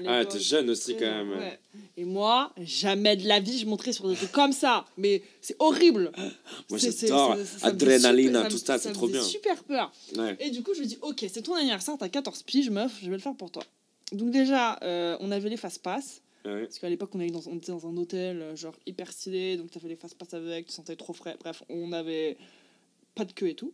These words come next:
Speaker 2: Donc bien sûr qu'on a fait toutes les attractions
Speaker 1: Ouais.
Speaker 2: qui faisaient peur. On va dans, le premier, c'était le Rip Ride Rocket. Donc si vous êtes jamais allé à Universal à Orlando, aux États-Unis, c'est littéralement, genre, vous voyez votre main, vous la mettez, genre,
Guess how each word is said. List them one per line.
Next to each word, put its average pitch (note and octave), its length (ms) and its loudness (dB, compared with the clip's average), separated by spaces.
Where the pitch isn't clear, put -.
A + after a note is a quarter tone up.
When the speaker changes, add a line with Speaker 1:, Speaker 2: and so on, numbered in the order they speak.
Speaker 2:
Donc F3+ 160 -4
bien F3 100 -2
sûr C4+ 180 -6
qu'on G#3 120 -8
a F3+ 60 -8
fait F#3+ 120 -8
toutes F3 200 -10
les E3 80 -2
attractions E3 500 -12
Speaker 1:
Ouais. G#3 140 -2
Speaker 2:
qui E3+ 60 -6
faisaient D3+ 120 -10
peur. G3 340 -8
On B3+ 120 0
va D4 120 4
dans, C4 240 2
le A3 120 0
premier, B3+ 360 0
c'était D4 240 -2
le C4 160 -2
Rip B3+ 300 -2
Ride B3+ 200 0
Rocket. F3+ 520 -8
Donc G3+ 200 -6
si C#4+ 100 -2
vous C4 100 0
êtes B3+ 120 0
jamais C4 180 0
allé B3+ 200 0
à G#3 100 2
Universal G3 680 -4
à E3 220 -10
Orlando, E3+ 600 -2
aux E3 100 -10
États-Unis, D#3+ 500 -6
c'est C4+ 580 -2
littéralement, G#3 880 -4
genre, A3+ 440 -6
vous F#3+ 80 -14
voyez G#3+ 220 -2
votre A#3+ 220 -4
main, G#3+ 280 -4
vous A3 80 -8
la F#3+ 120 -4
mettez, F#3+ 320 -6
genre, F3 200 -10